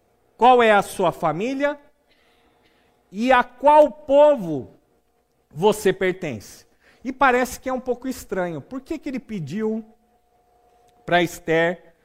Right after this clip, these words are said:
ocultar essa informação? E por que ele, nesse momento, dá como resposta todos os dias, para todas as pessoas ouvirem,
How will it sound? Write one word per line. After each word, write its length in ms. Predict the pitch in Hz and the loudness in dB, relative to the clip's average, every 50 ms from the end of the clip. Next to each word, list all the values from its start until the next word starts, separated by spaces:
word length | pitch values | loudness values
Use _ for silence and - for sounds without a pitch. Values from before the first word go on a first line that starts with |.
| _ _ _ _ _ _ | _ _ _ _ _ _
ocultar 1000 | - 214 233 226 233 - 240 233 208 208 - - 185 175 180 190 196 226 202 156 - | 2 4 4 4 2 -2 -4 -4 -4 -4 -2 2 4 4 6 4 2 0 -4 -10 -8
essa 360 | - 170 170 160 - - - | -2 0 0 0 -2 -4 -10
informação? 880 | 180 160 - - 175 165 165 180 170 156 - - - 233 262 269 233 - - - _ _ _ _ _ | -10 -8 -8 -6 -6 -6 -4 -4 -6 -6 -8 -6 -4 -4 -2 -2 -4 -6 -8 -14 _ _ _ _ _
E 220 | - 196 233 247 247 | -12 -8 -6 -6 -6
por 480 | 247 - _ _ - 285 294 285 262 | -8 -12 _ _ -6 -4 -2 -2 -2
que 540 | - - - _ - 294 320 311 262 180 - - - _ | -4 -8 -12 _ -8 -4 -2 0 0 -2 -4 -8 -14 _
ele, 500 | 214 254 294 320 339 339 294 240 208 190 | -2 0 2 2 2 0 0 -4 -6 -6
nesse 460 | 180 190 196 196 185 - - - 196 | -6 -6 -6 -6 -8 -8 -10 -10 -8
momento, 720 | 185 185 185 180 180 190 226 254 269 - - _ 135 101 85 _ _ _ _ _ _ _ _ _ _ _ _ _ _ _ _ _ _ | -8 -6 -6 -6 -6 -8 -8 -8 -10 -10 -14 _ -20 -20 -20 _ _ _ _ _ _ _ _ _ _ _ _ _ _ _ _ _ _
dá 360 | _ 147 135 143 226 247 277 | _ -8 0 2 4 4 4
como 460 | 285 - - - 247 247 254 247 226 202 | 2 -2 -4 -2 -2 -2 0 0 -2 -2
resposta 1000 | 175 190 208 196 - - - - - - 196 180 160 147 - - - 139 120 - _ _ _ _ _ _ | -2 -4 -4 -4 -6 -8 -14 -20 -12 -4 -2 0 0 0 -2 -8 -14 -14 -14 -14 _ _ _ _ _ _
todos 400 | - 254 262 262 240 208 196 190 | 4 4 6 6 4 0 -4 -8
os 160 | 196 185 156 | -8 -8 -8
dias, 380 | 143 151 175 151 131 - - - _ _ _ _ _ | -8 -6 -6 -6 -6 -6 -10 -20 _ _ _ _ _
para 260 | - 214 220 220 208 185 | 0 0 2 2 2 0
todas 440 | - - - 277 302 311 262 233 | -2 -4 2 4 4 4 4 2
as 160 | 240 220 226 - | -2 -2 -2 -4
pessoas 440 | - 220 190 202 - 196 175 165 | -4 -4 -4 -4 -4 -6 -6 -4
ouvirem, 480 | 180 202 196 170 185 233 247 262 262 - | -2 -4 -4 -4 -4 -6 -6 -8 -10 -12